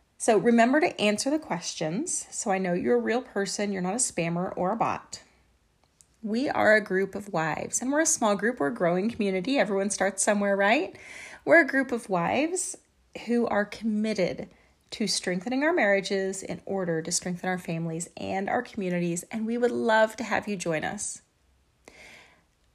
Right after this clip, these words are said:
I hope, like every podcast, that this has been beneficial to you.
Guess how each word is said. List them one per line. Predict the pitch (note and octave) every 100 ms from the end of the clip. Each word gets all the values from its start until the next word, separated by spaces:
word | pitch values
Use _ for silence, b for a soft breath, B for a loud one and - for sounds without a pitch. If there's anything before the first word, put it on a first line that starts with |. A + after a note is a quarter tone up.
| _
I | G#3+ A3+ D4+
hope, | C#4+ C#4+ - - _ _ _ _ A#3+
like | G#3+ G#3
every | - G3 A3
podcast, | C4+ G#3 F#3 F3+ E3+ E3+ F3 - -
that | F#3 F3+
this | G3 A3 - - - -
has | G3+ G#3
been | G3+ G3
beneficial | F#3 F3 F3 E3 -
to | - -
you. | -